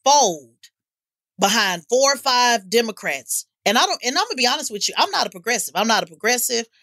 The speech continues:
I'm not a conservative. I'm not a, uh, a liberal, quote unquote. I, at one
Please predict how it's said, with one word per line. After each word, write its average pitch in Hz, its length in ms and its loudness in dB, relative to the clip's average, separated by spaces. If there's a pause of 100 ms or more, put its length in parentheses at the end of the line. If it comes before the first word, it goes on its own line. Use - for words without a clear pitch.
(140)
I'm 185 160 -2
not 180 160 4
a 170 40 -4
conservative. 226 760 2 (280)
I'm 180 200 0
not 180 280 2 (100)
a, 165 360 0 (300)
uh, 156 420 2 (480)
a 165 80 2
liberal, 220 520 4
quote 233 240 2
unquote. 233 380 0 (360)
I, 240 140 2 (100)
at 220 100 0
one 262 180 -2